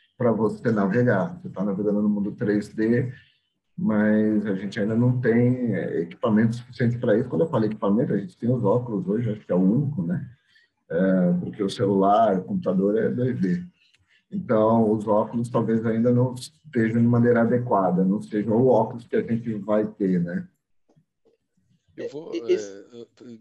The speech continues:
Speaker 2: deixa eu só pegar um embalo aqui, porque eu acho que o que o Márcio tá colocando traz mais um monte de dúvida, né? O Márcio colocou a tecnologia, mas, é, a gente, eu até comentei aqui no começo, né?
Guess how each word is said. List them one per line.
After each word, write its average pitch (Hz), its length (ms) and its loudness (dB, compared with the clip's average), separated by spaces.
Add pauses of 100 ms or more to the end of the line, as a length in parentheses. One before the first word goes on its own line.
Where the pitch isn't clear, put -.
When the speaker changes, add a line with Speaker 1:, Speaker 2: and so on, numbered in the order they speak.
(160)
Speaker 2:
deixa 156 280 -14
eu 143 200 -6
só 135 160 -8
pegar 160 280 -4
um 156 40 -2
embalo 110 460 -2
aqui, 117 240 -10
porque - 200 -10
eu 127 80 -2
acho 123 120 -10
que 120 160 -12
o 113 80 -12
que - 100 -16
o 131 60 -8
Márcio 131 240 -12
tá 139 80 -4
colocando 127 560 -10
traz 143 260 -2
mais 156 200 -6
um 160 120 -10
monte 156 400 -8
de 135 140 -10
dúvida, 95 540 -12
né? 104 160 -18 (720)
O - 20 -18
Márcio 117 220 -12
colocou 143 340 -8
a 131 60 -6
tecnologia, 123 880 -12
mas, 120 380 -14
é, 104 640 -10 (120)
a 123 60 -20
gente, 147 480 -18
eu 110 220 -12
até 120 160 -12
comentei 131 560 -12
aqui - 180 -14
no 117 80 -18
começo, 127 540 -16
né? 107 140 -20